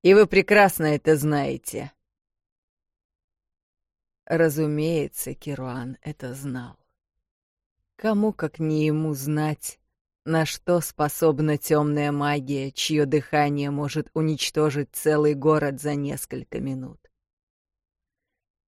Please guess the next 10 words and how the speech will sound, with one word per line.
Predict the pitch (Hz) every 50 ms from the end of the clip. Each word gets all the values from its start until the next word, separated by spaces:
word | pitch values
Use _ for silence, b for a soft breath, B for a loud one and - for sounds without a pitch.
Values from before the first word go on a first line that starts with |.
| _ _ _ _ _ _ _ _
С | _ - - 160
уничтоженными | 156 160 165 160 - - - - 175 170 170 151 170 160 156 156 151 151 156
ею | 151 147 151 156 156 156 151 147
городами | 135 147 151 151 147 147 139 156 160 160 156 147 143 143 - -
он | 147 147 147
сталкивался | - - - - 151 151 151 147 - - 139 135 143 143 143 - - 151 151
исключительно | 143 - - 156 151 147 - - - 170 156 - 160 151 147 147 147
на | 147 151
страницах | 147 - - 151 151 147 156 156 156 147 - - 139 - -
учебников — | 156 143 - - - 175 165 139 131 139 139 - - - 135 - -